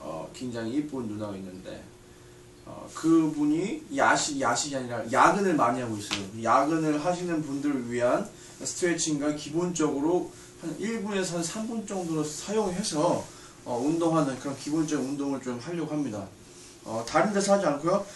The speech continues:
여기, 어, 벤치, 아, 이걸 뭐라 하죠? 의자 위에서 운동을 하는 겁니다. 어렵지가 않습니다. 점심시간 열두 시부터 한 시인 걸로 알고 있어요. 대부분의 회사원들이. 어, 열두 시부터 한 시까지인데, 식사하러 가시기 전에,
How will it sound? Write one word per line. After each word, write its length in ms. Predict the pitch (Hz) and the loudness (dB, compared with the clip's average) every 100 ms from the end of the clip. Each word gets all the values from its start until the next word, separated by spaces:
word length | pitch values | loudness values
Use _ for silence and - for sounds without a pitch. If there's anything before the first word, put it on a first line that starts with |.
| - - | -14 -10
여기, 260 | 123 120 120 - - | -4 -4 -4 -8 -8
어, 240 | 113 113 110 - - | -2 0 0 -4 -4
벤치, 340 | 143 160 - 120 | -2 -2 -2 -4
아, 100 | 117 | -4
이걸 180 | 113 | -6
뭐라 200 | 104 110 | -6 -6
하죠? 240 | 104 143 160 | -6 -8 -2
의자 360 | 165 214 208 165 | 2 4 8 8
위에서 540 | 139 131 160 143 - - - - - | 8 4 4 2 0 -8 -20 -16 -8
운동을 400 | 131 135 131 165 | -4 -2 -2 -4
하는 200 | 180 151 | -4 -4
겁니다. 300 | 101 98 - | -4 -6 -8
어렵지가 480 | - 135 143 147 123 | -4 -4 -4 -4 -4
않습니다. 380 | 113 110 107 101 - - - | -4 -6 -10 -12 -16 -18 -10
점심시간 640 | - 165 220 233 214 202 170 | -2 2 2 2 0 0 4
열두 260 | 147 147 | 4 4
시부터 260 | 185 175 180 | -2 -4 -4
한 180 | 160 233 | -4 -2
시인 420 | 226 220 202 190 | -4 -4 -4 0
걸로 180 | 165 156 | 2 2
알고 200 | 123 120 | 2 0
있어요. 260 | 117 123 | -2 -6
대부분의 460 | 113 131 135 127 131 | -4 -6 -4 -4 -4
회사원들이. 720 | 151 151 127 123 113 110 180 - - - - - | -4 -2 -2 -2 -4 -4 -4 -6 -14 -16 -16 -14
어, 80 | 107 | -8
열두 220 | 117 - | -6 -6
시부터 240 | 127 117 165 | -8 -6 -6
한 60 | |
시까지인데, 920 | 165 156 - - 135 131 135 175 - - - - | -2 -2 -4 -6 -8 -6 0 0 0 -6 -18 -14
식사하러 640 | - 233 220 214 208 196 185 | -6 -6 -2 2 4 4 2
가시기 420 | - 135 156 151 | 0 -2 2 4
전에, 420 | 147 139 208 247 | 4 2 2 0